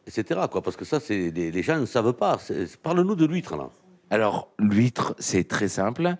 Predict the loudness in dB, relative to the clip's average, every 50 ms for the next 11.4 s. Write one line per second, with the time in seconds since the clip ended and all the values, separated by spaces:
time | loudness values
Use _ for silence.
0 | -8 -16 -18 -18 -20 -12 _ 2 4 4 4 4 4 2 4 4 4 4 4 2
1 | 2 2 2 2 2 2 2 0 0 2 2 0 0 -2 -2 -4 -6 -4 -2 -2
2 | -2 -2 -2 0 0 2 2 2 0 0 0 0 -2 -2 0 0 0 0 -2 -4
3 | -2 0 0 0 0 -2 -2 -2 -4 -4 -4 -2 -2 -2 -2 -4 -6 -8 -8 -8
4 | -6 -4 -2 -2 -2 -4 -6 _ _ _ _ _ _ _ _ _ _ _ _ _
5 | _ _ 0 2 4 4 4 4 4 4 4 4 2 0 -2 -8 -18 -20 -20 -20
6 | -20 _ -2 0 2 4 4 4 4 4 6 6 6 4 4 4 4 4 6 6
7 | 6 4 4 2 -2 _ -2 -2 -2 0 0 0 0 0 2 2 4 4 4 4
8 | 2 0 -2 -2 -2 0 -2 -2 -2 -4 0 2 2 4 4 4 4 4 4 4
9 | 2 2 0 -2 -4 _ _ _ _ _ _ _ _ _ _ _ _ _ -18 -14
10 | _ 0 2 4 4 4 2 0 -4 -8 -8 -6 -2 -2 2 2 4 4 4 2
11 | 2 0 -2 -4 -2 -2 -4 -6